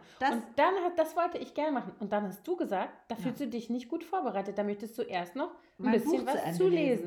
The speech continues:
Speaker 2: lesen.
Speaker 1: was ich gerade lese. Die Mutprobe kann ich in, an dieser Stelle mal empfehlen.
Speaker 2: Dann habe ich gesagt, na gut. Dann, worüber sprechen wir?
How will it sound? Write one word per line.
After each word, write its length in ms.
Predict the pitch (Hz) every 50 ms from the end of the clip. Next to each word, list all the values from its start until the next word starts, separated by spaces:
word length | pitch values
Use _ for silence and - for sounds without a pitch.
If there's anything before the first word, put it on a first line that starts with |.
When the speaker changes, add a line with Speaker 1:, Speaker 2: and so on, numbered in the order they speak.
| 170
Speaker 2:
lesen. 80 | 170 170
Speaker 1:
was 140 | 170 175 175
ich 140 | 175 175
gerade 260 | - 160 160 165 165 165
lese. 280 | 165 165 160 160 165 175
Die 160 | 175 202 208
Mutprobe 680 | 226 262 302 302 302 - - - 147 147 147 151 160
kann 200 | - - 208 180
ich 180 | 180 185 - - - - _ _ _ -
in, 100 | 196 185
an 120 | 160 175
dieser 240 | 180 180 175 180 180
Stelle 200 | 180 180 - - 165
mal 200 | 160 160 160 160 - - _ -
empfehlen. 580 | - 170 175 - - 160 156 160 160 165 - -
Speaker 2:
Dann 180 | - 254 277 269
habe 100 | 277 254
ich 140 | 247 - -
gesagt, 300 | 226 208 220 202 208 -
na 100 | 226 240 262
gut. 340 | 262 226 190 175 170 - - _ _ _ _ _ _ _ _ _ _ _ _ _ _ _ -
Dann, 260 | - 208 214 247 294 403 - - _ _ _ _ _ _ _ _ _ _ _ _ _ _
worüber 320 | - 240 226 269 269 285 285
sprechen 340 | 277 - 220 220 220 214
wir? 240 | 180 165 165 170 175